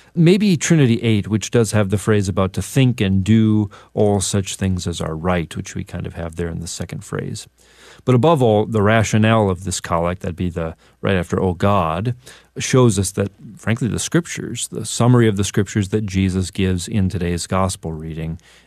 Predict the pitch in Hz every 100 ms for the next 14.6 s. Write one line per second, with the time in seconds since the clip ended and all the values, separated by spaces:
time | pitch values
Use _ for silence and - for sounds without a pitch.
0 | _ 95 82 87 87 85 85 - 80 82
1 | 85 - 78 76 82 - _ 143 113 90
2 | - _ _ _ _ 98 - 101 92 90
3 | - 87 85 87 113 147 127 110 110 107
4 | 110 104 101 98 - _ _ - 95 85
5 | 87 85 82 80 87 87 82 - 87 85
6 | 85 - 85 78 78 80 98 - _ _
7 | _ - 117 - - - 139 120 107 101
8 | 92 110 113 92 87 90 82 - _ 92
9 | 90 90 90 - 87 85 82 85 82 -
10 | - - 131 127 117 110 - - _ 143
11 | 110 139 156 131 - - - _ 110 113
12 | 120 120 120 107 104 92 - - 127 120
13 | 107 101 98 107 104 92 92 - - 95
14 | 87 95 87 87 95 -